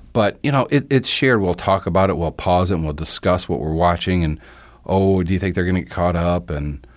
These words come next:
w-, it's, it just, we really, really enjoy it. It's fun. I don't think we can have that <laughs> experience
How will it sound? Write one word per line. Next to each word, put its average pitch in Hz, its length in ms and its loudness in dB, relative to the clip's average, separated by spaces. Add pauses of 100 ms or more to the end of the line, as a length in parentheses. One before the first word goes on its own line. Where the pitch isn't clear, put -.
(160)
w-, - 160 -18 (100)
it's, - 500 -6
it 139 120 0
just, 160 340 -2 (540)
we 120 160 0
really, 120 340 4
really 104 280 2
enjoy 92 300 0
it. 82 80 -2
It's 80 140 -8
fun. 64 460 -6 (1160)
I - 100 -2
don't 180 120 0
think 185 180 0
we 185 80 2
can 156 140 2
have 165 200 2
that 123 140 2
<laughs> 98 60 -2
experience 107 800 0